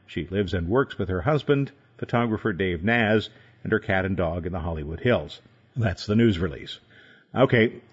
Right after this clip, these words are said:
she's a cat person, uh, so I guess I have to follow this lead. This may be an unpopular point of view. Pornography is a fact of life. Whether you consider it good, indifferent, or bad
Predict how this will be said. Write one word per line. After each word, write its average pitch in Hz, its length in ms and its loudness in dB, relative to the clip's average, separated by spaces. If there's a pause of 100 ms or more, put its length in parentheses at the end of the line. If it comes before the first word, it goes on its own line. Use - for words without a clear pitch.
(140)
she's 120 220 0
a 131 60 0
cat 101 320 0
person, 87 420 -8 (180)
uh, - 140 -10
so 98 140 -6
I 92 60 -6
guess 104 180 -4
I - 20 4
have 98 120 -2
to - 80 -6
follow 87 340 -4
this 82 200 -8
lead. 85 320 -8 (1000)
This 143 260 4
may 143 100 6
be 131 140 6
an 113 100 6
unpopular 107 560 2
point 92 280 -2
of 76 100 -4
view. 92 260 -4 (480)
Pornography 113 560 2
is 90 100 -2
a 92 60 -4
fact 85 300 -4
of 80 100 -6
life. 98 380 -2 (540)
Whether 147 220 6
you 120 140 8
consider 107 420 2
it 87 140 0
good, 101 240 2
indifferent, 101 420 2
or 87 60 2
bad 87 420 0